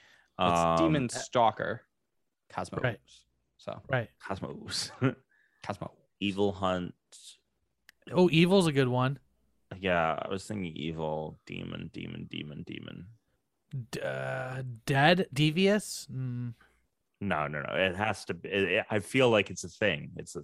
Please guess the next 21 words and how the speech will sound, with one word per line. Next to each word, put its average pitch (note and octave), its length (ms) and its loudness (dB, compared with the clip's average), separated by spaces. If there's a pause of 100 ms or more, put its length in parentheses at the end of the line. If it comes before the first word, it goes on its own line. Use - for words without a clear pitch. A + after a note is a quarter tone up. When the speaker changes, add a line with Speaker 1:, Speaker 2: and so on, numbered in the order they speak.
Speaker 2:
it's E2 200 -8
not E2+ 220 0
a, D#2 260 2 (520)
you F2+ 80 -4
know, F2 240 2
like, D#2 180 -2
it's - 200 -6
a, D#2 320 -4 (640)
it's - 160 -4
a F2+ 60 0
noun. E2 480 -2 (500)
Speaker 3:
Mm. C3 280 -2 (180)
Speaker 1:
So - 160 -4
it's - 260 -10 (260)
Demon, C3 380 0
Hunt, G#2 420 -4 (540)
Cosmos F2+ 520 -6
is A2 140 -12
what - 100 -12
you're - 100 -14
thinking. - 380 -20